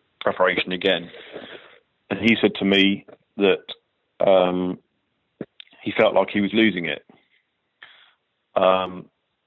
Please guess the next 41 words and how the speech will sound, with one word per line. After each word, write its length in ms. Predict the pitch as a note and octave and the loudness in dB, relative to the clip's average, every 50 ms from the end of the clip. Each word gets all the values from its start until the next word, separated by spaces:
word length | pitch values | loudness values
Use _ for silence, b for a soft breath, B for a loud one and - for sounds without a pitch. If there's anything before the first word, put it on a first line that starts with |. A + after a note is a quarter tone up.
| _ _ _ _ _ _ _ _ _ _ _ _ - | _ _ _ _ _ _ _ _ _ _ _ _ -12
and 100 | A2 G2+ | -10 -6
he 60 | G2 | -2
had 200 | A#2 B2 G#2+ - | 0 0 2 2
that 180 | A2 G2 - - - | 2 0 0 -2 -6
thought 300 | - A#2 G#2 F#2+ F#2+ F2 - _ _ - | -2 -2 0 0 0 -4 -6 _ _ -6
just 240 | - B2 G#2 - - | -4 -2 -2 -4 -6
before 380 | G#2+ - - A#2 A2 G#2 G2 | -10 -6 -2 0 2 2 2
he 160 | G2+ G#2 G#2 G2+ | 2 0 0 2
was, 180 | G2 G2 F#2 - - - - - _ _ _ _ _ _ _ - | 0 0 0 0 -2 -2 -4 -6 _ _ _ _ _ _ _ 0
um, 360 | - F#2+ F#2+ F#2 F#2+ F#2+ F#2 | 2 2 2 2 0 -2 -4
preparing 300 | F#2+ - - A2 G#2 G2+ | -8 -6 -2 -2 0 0
himself 340 | F#2+ F2+ - - G2+ F#2 - | 0 -2 -2 0 0 -2 -2
to 80 | - G2 | -4 -4
shoot 240 | - G#2 G2+ F#2+ | -4 -4 -2 -2
that 180 | F#2 F#2+ - - | -2 -4 -4 -6
particular 400 | - - - B2+ - - G2 F#2 | -10 -10 -10 -10 -6 -2 -2 -2
pair. 480 | D#2+ - - A2 G2 F2 C2+ - - - - _ _ _ _ _ _ _ _ _ _ _ _ - | -2 -2 0 2 4 4 4 2 -2 -6 -12 _ _ _ _ _ _ _ _ _ _ _ _ -8
And 320 | - G2 G2 G2 F#2+ - - _ _ _ _ _ _ - | -6 -4 -2 -2 -4 -6 -8 _ _ _ _ _ _ -6
it, 160 | G#2+ F#2 - | -6 -4 -4
the 80 | G#2 G2+ | -4 -4
thought 340 | - C3+ B2 A#2+ - - - | -4 -4 -4 -4 -6 -4 -2
went 180 | A2+ G#2+ E2+ - | -2 -2 0 0
through 180 | G#2+ G2+ F#2+ | 0 2 2
his 100 | F#2+ F2 | 2 0
head 220 | - F#2 F#2+ F2+ - | 0 0 -2 -2 -4
that 140 | - F2 - | -6 -10 -8
he 140 | - G2+ G2+ | -8 -6 -6
was 120 | G2 E2 | -4 -2
losing 360 | F#2+ G#2 G#2 G2+ F2+ F#2 F#2 F#2 | 0 2 2 2 0 -2 -4 -4
it 180 | F2+ - B B B B B B B B B B B _ _ _ _ _ - | -4 -6 B B B B B B B B B B B _ _ _ _ _ -14
and 100 | - - | -10 -8
to 60 | F#2+ | -8
stop 320 | - - G#2+ F#2+ - - - - - | -4 -2 0 -2 -2 -4 -8 -12 -10
and 100 | G#2+ F#2+ | -10 -10
to 80 | - - | -8 -6
start 260 | - G2 F2+ F2+ F#2 | -4 -2 -2 -2 -2
again. 320 | F2+ G#2 G2+ F2 D2 D2+ - B B B B B B B B B B B B B _ _ _ _ _ _ _ _ - - _ _ _ _ _ _ - | -2 -2 -2 -2 -2 -4 -10 B B B B B B B B B B B B B _ _ _ _ _ _ _ _ -20 -20 _ _ _ _ _ _ -10
Sure 200 | - - A#2 G2+ | -4 0 0 2
enough, 220 | F2+ F#2 G2 F#2+ - - - | 2 2 0 0 -2 -4 -2
when 100 | G#2+ G2+ | -2 0
he 100 | F#2+ | 0